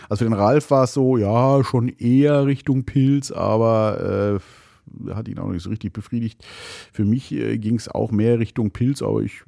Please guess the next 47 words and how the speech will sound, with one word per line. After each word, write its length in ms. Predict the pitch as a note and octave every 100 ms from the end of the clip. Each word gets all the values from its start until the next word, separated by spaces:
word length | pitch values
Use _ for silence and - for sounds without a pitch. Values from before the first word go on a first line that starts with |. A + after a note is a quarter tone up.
| -
würd 200 | A2 A2+
wahrscheinlich 340 | G2 F#2+ F#2+
eher 100 | F#2
das 120 | E2+ E2
andere 260 | F#2+ F#2
vorziehen. 320 | - F2 -
Ich 120 | F2+ -
mag's 280 | D#2+ F2
ja 80 | G2
gerne 260 | D2+ C2 D#2+
ein 80 | D2
bisschen 420 | E2+ - D#2 D2+ _ -
leichter. 680 | A2 - F#2+ - - - - _ _ - _ _ - _ -
Der 60 |
Gesamteindruck 680 | G2+ A#2+ F3+ - C#3+ C#3 -
hat 220 | C3+ - -
eine 180 | G#2
sechs 380 | F2 E2 D#3 -
gekriegt, 340 | G#3 D#3+ A3+ C#3+
also 200 | C3 C3
einen 160 | C3
Punkt 200 | A2+ B2+
mehr 200 | A#2 B2+
als 200 | C3+ A2+
das 320 | G2+ G#2+ -
davor. 800 | - F2+ - - G2+ A#2 E3+ A3+ A3
Äh, 220 | C3+ C3
das 140 | C3
ist 60 | -
jetzt 220 | C#3 -
dem 100 | A#2+
Ralf, 440 | A2 E2 B2+ D#3+ -
äh, 340 | E3+ D3 C#3+ C3+ -
hauptsächlich 540 | G#2 C3+ C3+ - B2+
zu 280 | - C3 -
verschulden, 460 | A2 A#2 B2 B2+ C3
weil's 220 | G#2 G#2+
dann 160 | - G#2
doch 140 | -
ein 100 | G2
bisschen 420 | - C3+ - G#2
mehr 160 | D#2+ E2
Richtung 360 | F2 - - F2 -
Pilz 340 | G#2+ G#2 -
ging 180 | G2 F#2+
für 160 | -
ihn. 280 | E2+ G2+ C3+